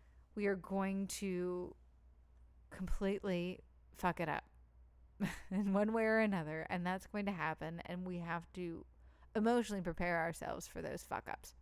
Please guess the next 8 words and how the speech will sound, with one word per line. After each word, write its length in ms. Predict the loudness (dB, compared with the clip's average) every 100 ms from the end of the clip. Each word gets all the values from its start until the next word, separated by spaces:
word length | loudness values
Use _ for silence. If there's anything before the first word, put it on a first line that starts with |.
| -20 -20 0
We 120 | 2
really 600 | 4 2 2 4 4 2
do. 160 | -2 -6 -10 -20 -20 -20 -20 -20 -20 -20 -20 -20 -20 -20 -20 -20 -20 -20 -20 -20 -20 -2
And 560 | 2 4 4 4 2 -2 -8 -2
not 560 | 2 4 4 2 -2 -10 -14 -20 -20 -20 -20 -20 -20 -20 -20 -20 -20 -20 -20 -20 -16
dwell 720 | -10 0 2 4 4 2 0 -2
in 200 | 0 2
the, 240 | 2 0